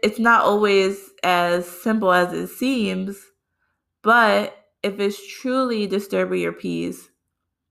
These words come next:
and, you know, you're not happy with your job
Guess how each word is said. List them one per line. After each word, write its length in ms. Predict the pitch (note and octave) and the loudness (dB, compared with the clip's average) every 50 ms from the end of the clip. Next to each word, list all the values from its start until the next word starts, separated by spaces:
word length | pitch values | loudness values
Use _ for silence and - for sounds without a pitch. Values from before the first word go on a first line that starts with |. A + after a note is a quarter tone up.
| _ _ _ | _ _ _
and, 640 | - G3 G3 F#3+ F#3+ F#3+ F#3 F#3 F3+ F3+ F#3 G3 F#3 - _ _ _ _ _ _ _ _ _ _ _ _ _ _ | 0 0 2 2 2 2 0 0 -2 -4 -8 -10 -12 -14 _ _ _ _ _ _ _ _ _ _ _ _ _ _
you 140 | - G3 G3+ | -4 -4 -2
know, 120 | F#3+ F#3+ F#3 | 0 2 2
you're 180 | F#3 F#3 F#3 | 4 4 4
not 240 | F#3 A3 A#3 A#3+ C4 | 4 4 4 4 2
happy 220 | A#3 F#3+ F#3 F#3+ | 2 0 -2 -2
with 220 | F3+ F3 F3 F3 - | -2 -2 -2 -2 -4
your 120 | D#3+ E3+ | -4 -4
job 600 | E3+ E3 D#3 C#3+ D#3 D#3 - - - - - - | -4 -2 -2 -2 0 0 0 0 -2 -4 -6 -12